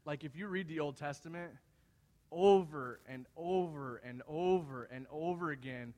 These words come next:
there's these prophecies that talk about Jesus, and he fulfills them all. Isn't that crazy? I mean, we're not, we're not talking about, like, a book that you read for school.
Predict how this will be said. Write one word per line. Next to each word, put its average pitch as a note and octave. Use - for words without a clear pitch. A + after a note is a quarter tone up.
there's D#3
these D3
prophecies C#3+
that B2+
talk C#3
about B2+
Jesus, B2
and C3+
he C3+
fulfills D3
them A#2
all. A2
Isn't D#3
that G3
crazy? F#3+
I D#3+
mean, F3+
we're A3
not, B3
we're A3+
not B3+
talking A3+
about, F3+
like, D#3+
a E3+
book F#3+
that F#3
you E3+
read D#3+
for C#3+
school. B2